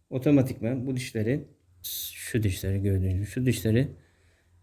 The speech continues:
e, kütür kütür kırma şeyi var. Yani firmalar, e, bunu üreten, bu tür makineleri üreten firmalar neden acaba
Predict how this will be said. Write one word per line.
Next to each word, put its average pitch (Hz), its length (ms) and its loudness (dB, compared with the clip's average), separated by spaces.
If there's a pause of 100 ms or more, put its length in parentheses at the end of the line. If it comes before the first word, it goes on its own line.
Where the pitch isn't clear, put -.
(300)
e, 92 300 -2
kütür 139 260 0
kütür 147 260 0
kırma 131 240 6
şeyi 127 260 4
var. 87 140 -2 (680)
Yani 143 220 2
firmalar, 156 520 6 (1200)
e, 98 360 2
bunu 139 160 6
üreten, 139 520 4
bu 127 220 -4 (100)
tür 143 120 -4
makineleri 131 460 4
üreten 131 300 4
firmalar 123 500 4
neden 127 420 6 (300)
acaba 107 580 2